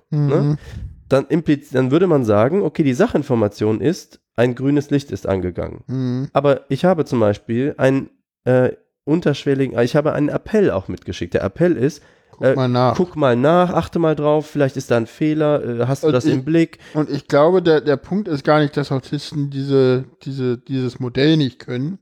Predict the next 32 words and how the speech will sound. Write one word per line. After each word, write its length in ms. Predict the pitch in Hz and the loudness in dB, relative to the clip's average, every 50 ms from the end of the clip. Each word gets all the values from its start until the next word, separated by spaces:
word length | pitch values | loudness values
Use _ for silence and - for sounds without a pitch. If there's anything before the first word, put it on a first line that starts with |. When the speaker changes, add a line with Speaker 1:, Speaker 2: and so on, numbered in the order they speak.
| _ _ - | _ _ -4
Speaker 1:
Mhm. 240 | 123 117 104 101 117 _ _ _ _ - | -2 0 0 -2 -4 _ _ _ _ -10
Speaker 2:
oder 220 | 147 147 139 135 131 | -4 0 2 2 2
dieses 380 | 135 135 135 131 131 120 - - | 2 0 -2 -2 -4 -4 -4 -4
Modell 380 | 127 131 117 120 131 143 151 | -4 -4 -2 0 2 4 4
nicht 220 | 151 135 123 117 123 | 4 2 2 0 0
wahrnehmen 520 | 120 117 120 120 123 131 135 131 123 120 | 0 2 2 2 0 -2 -4 -4 -4 -4
oder 220 | 120 127 127 123 | -2 0 0 0
so 280 | 123 127 127 139 147 120 | 0 -2 -4 -2 -2 -2
oder 240 | 110 123 127 117 117 | -2 0 0 0 2
sagen, 400 | 120 113 120 123 123 127 131 127 - _ _ _ _ _ _ | 2 2 2 2 2 0 -2 -4 -6 _ _ _ _ _ _
so, 200 | _ - 131 127 | _ -4 -2 -2
„Ja, 240 | 127 123 131 139 139 | 0 2 2 2 4
nee, 340 | 143 143 139 139 143 147 147 | 4 4 4 4 4 4 2
guck 280 | 143 - 165 151 - - | 0 -2 -6 -6 -6 -6
bitte 200 | 147 - - 147 | -10 -6 -4 -2
nur 180 | 147 143 139 | 0 2 2
auf 120 | 135 123 - | 0 0 -2
die 120 | - 123 | -4 -2
Sache“, 320 | 120 131 139 143 - 139 | 0 0 0 2 0 -4
sondern 460 | 123 123 120 123 131 127 123 120 120 127 _ _ _ _ _ _ _ _ _ _ | -2 0 0 2 2 2 2 2 0 -2 _ _ _ _ _ _ _ _ _ _
der 100 | - 113 | -6 -6
Punkt 380 | 110 - - - 170 196 226 - | -6 -6 -4 -2 0 0 -2 -2
ist, 200 | - - 147 139 - | -4 -6 -6 -2 -2
was 160 | 143 135 - | -2 -2 -2
man 200 | 151 139 135 127 | -2 -4 -2 -2
bei 100 | 131 127 | 0 0
Autisten 560 | 120 120 120 - - 165 165 - - - 156 131 | 0 0 -2 -4 -10 -10 -10 -12 -12 -12 -12 -10
immer 640 | - 139 139 139 139 135 131 131 135 135 143 143 _ _ _ _ _ _ _ _ _ | -6 -2 0 2 2 4 4 2 2 0 -4 -6 _ _ _ _ _ _ _ _ _
bedenken 480 | - 131 131 135 143 160 185 - 160 156 | -8 -6 -2 0 0 0 0 0 0 0
muss, 260 | 156 151 147 147 151 | 0 0 0 -2 -2
ist, 260 | - 156 143 - - | -4 -4 -4 -2 0
dass, 420 | 143 143 139 139 - - - - | 2 2 2 0 -2 -12 -20 -20